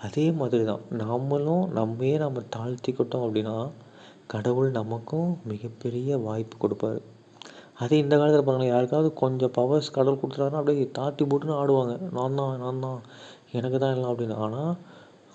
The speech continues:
பாருங்களேன், இவர் திருமுழுக்கு யோவானுக்கு பிரசவம்,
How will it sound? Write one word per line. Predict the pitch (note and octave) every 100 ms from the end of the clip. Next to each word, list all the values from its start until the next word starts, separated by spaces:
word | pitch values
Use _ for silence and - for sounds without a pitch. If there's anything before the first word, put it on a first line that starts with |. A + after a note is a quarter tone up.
| -
பாருங்களேன், | A#2 A#2 A2+ A#2 A#2
இவர் | A2+ A2
திருமுழுக்கு | A2+ B2+ C#3+ C#3+ C3+
யோவானுக்கு | B2+ A#2+ B2 E3 E3 - - - _ - - -
பிரசவம், | A2 G2+ - C#3+ D3+